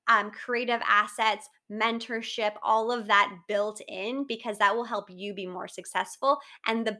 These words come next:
best affiliate marketing programs will include that because, again, that's a win-win, right? Also make sure that the programs that you join, um, your customers can be international, because if you're building on social media, of course, your customers are from everywhere.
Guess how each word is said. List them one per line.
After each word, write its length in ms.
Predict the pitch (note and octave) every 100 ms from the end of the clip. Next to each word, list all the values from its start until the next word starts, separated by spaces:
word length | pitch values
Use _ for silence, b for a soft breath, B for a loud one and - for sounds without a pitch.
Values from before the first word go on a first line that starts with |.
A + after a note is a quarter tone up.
| -
best 320 | A3 C4 -
affiliate 460 | C#4+ C#4+ D4 C#4+
marketing 340 | C4 B3+ C#4 B3+
programs 460 | B3+ A3 A#3 A#3
will 240 | G#3 A#3+ C4
include 420 | B3 - C#4+ A#3+
that 220 | E3+ - G#3
because, 220 | G#3 G3
again, 360 | G3+ G3+ A#3 G#3+
that's 240 | G3 -
a 60 | G3
win-win, 580 | F#3+ F#3+ A3 B3+ G#3 -
right? 320 | G3+ G#3+ C#4 B B B B -
Also 260 | D4 F#4
make 200 | E4+ D#4+
sure 180 | - D4+
that 180 | C4+ C4
the 60 |
programs 460 | B3+ C4+ A#3+ B3+ B3
that 100 | A#3+
you 160 | A3+ F#3+
join, 480 | G3+ G3+ A#3 B3 B3
um, 240 | G#3 G3 F#3+
your 220 | - A3 G#3+ _ -
customers 480 | B3+ - B3 A#3
can 240 | - A3+ G3+
be 180 | F#3+ -
international, 960 | G3+ - F#3 F3 G3 - C4+ D4+ D#4
because 440 | A3+ G#3 A3 G#3 G#3 b b -
if 100 | A#3+
you're 140 | A#3
building 280 | B3 C4+ C#4
on 80 | B3
social 360 | A#3+ A3 G#3+
media, 340 | A3+ A#3+ G3+ -
of 60 | -
course, 400 | _ C4+ B3 A#3+
your 120 | - G#3
customers 440 | G#3 G#3 A3+ G#3
are 140 | F#3 -
from 220 | G#3 G#3 - _
everywhere. 640 | D4+ E4 C#4 G3 G#2 E2+